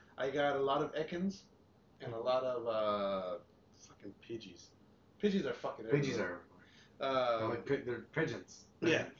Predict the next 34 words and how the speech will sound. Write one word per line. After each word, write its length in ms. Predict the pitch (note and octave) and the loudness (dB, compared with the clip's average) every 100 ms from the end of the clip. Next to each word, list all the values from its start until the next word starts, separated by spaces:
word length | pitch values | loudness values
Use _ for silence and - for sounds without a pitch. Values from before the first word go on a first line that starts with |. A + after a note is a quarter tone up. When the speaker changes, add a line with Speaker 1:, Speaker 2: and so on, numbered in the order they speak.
| - | -10
Speaker 1:
they're 160 | D3+ D3+ | -2 0
fucking 260 | D#3+ C3+ B2 | 0 -2 -4
everywhere. 380 | B2+ G#2+ G2+ F#2+ - - - - - | -6 -6 -8 -10 -18 -20 -20 -20 -6
Um, 600 | D3+ C#3+ C3+ B2 A2+ G#2+ - - - - - - - - - G#3 | -2 0 2 0 -2 -10 -16 -20 -20 -20 -20 -20 -20 -20 0 10
oh, 280 | G#3+ D#3+ | 12 10
and 120 | D#3+ F3 | 6 2
this 80 | E3+ | 0
is 60 | |
one 160 | E3 E3 | 0 2
of 60 | |
the 60 | D3+ | 2
other 120 | D3 | 0
things 220 | C#3+ C3+ | -2 -6
that 120 | B2 A#2+ | -4 -4
are 300 | A#2 A#2 A#2 - - | -4 -6 -10 -20 -14
with 140 | C#3+ | -10
the, 60 | C#3 | -8
with 180 | C3 B2+ | -8 -8
the 140 | A#2 G#2+ - | -10 -12 -12
people 180 | C3 | -8
going 140 | C3 B2+ | -6 -6
to 60 | |
weird 160 | A#2+ A#2+ | -8 -10
places. 400 | C3 - C#3+ - - - - - - | -10 -10 -14 -16 -20 -20 -20 -20 -6
In 100 | D3+ | 0
Australia, 580 | C#3+ - - F#3 F#3 D3+ | 0 -2 2 6 6 6
there's 220 | C3+ B2+ | 4 2
a 120 | A#2+ | 0
fu-, 120 | - C3 | 0 0
apparently 600 | C3 D3 D#3 D#3 D3+ C#3 | 0 -2 -2 0 0 0
one 160 | D3 | 0
of 60 | C#3+ | -2
the 60 | |
Pokestops 600 | C#3+ D3 D3 D#3+ D#3 - | 0 -2 0 0 0 -2